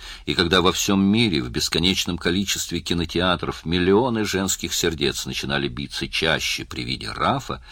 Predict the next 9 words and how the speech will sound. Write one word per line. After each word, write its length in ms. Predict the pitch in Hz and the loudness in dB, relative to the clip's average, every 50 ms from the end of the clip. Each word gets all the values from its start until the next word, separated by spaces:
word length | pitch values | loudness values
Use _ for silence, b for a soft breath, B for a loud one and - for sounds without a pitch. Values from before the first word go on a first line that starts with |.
| B B B B B | B B B B B
заключающего 840 | - 80 78 78 67 - - 78 73 69 65 - - - 69 67 - | -6 -6 -4 -4 -4 0 2 2 2 2 0 0 -2 -2 -2 -4 -4
какую-нибудь 540 | - - - 73 67 65 62 71 - - B B B B | -6 -6 -4 -4 -4 -2 -4 -6 -6 -8 B B B B
счастливую 760 | B - - - - 80 76 - - 80 90 95 82 80 78 78 | B -2 0 2 2 2 2 2 2 2 0 0 2 0 0 0
звезду 640 | 76 67 69 76 85 78 71 65 62 - 92 87 | 0 -2 -2 0 0 0 -2 -2 -2 -2 -2 -2
в 100 | - - | -2 -4
свои 240 | - - 67 65 65 | -6 -4 -4 -4 -6
твёрдые 720 | - - - 58 53 71 85 80 73 62 55 53 64 60 60 | -6 -8 -12 -8 -2 0 0 0 0 -2 -4 -6 -6 -6 -4
мужские 520 | 64 65 - - - - - 73 65 58 | -6 -6 -4 -4 -6 -4 -4 -6 -6 -6
объятия, 680 | 58 60 62 55 58 76 104 104 85 - - 57 52 | -6 -10 -12 -8 -4 -2 -2 -2 -4 -6 -8 -10 -10